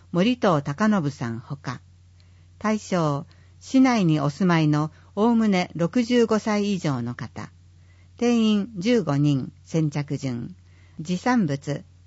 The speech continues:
現在お使いのスマートフォンまたはタブレット。申し込み方法、第一回、八月五日水曜午前十時から飯坂学習センター、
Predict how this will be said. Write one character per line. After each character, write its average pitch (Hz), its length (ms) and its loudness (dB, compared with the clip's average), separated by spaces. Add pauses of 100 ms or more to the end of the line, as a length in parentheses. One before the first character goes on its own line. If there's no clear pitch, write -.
(360)
現 247 260 4
在 170 240 2
お 156 100 0
使 185 280 0
い 175 60 4
の 170 220 2
ス - 200 -4
マ 233 140 2
ー 247 40 -2
ト 240 140 -4
フ 214 120 -2
ォ 156 60 2
ン 139 200 0
ま 160 100 -4
た 233 140 -2
は 170 140 0
タ 208 120 -4
ブ 185 140 0
レ 117 200 -6
ッ - 120 -20
ト。 - 140 -12 (800)
申 233 160 2
し - 120 -8
込 233 140 4
み 220 80 2
方 196 220 2
法、 135 460 -6 (500)
第 214 360 0
一 143 80 -8 (100)
回、 151 360 -4 (380)
八 214 300 -2
月 247 260 0
五 - 280 -6
日 190 200 -2
水 196 300 0
曜 147 320 0 (200)
午 220 140 2
前 240 220 4
十 208 240 0
時 147 140 -6
か 135 160 -6
ら 131 180 -6 (240)
飯 247 220 0
坂 180 260 -2
学 143 220 -6
習 220 240 0
セ 208 160 -4
ン 147 160 0
タ 139 100 -8
ー、 123 440 -10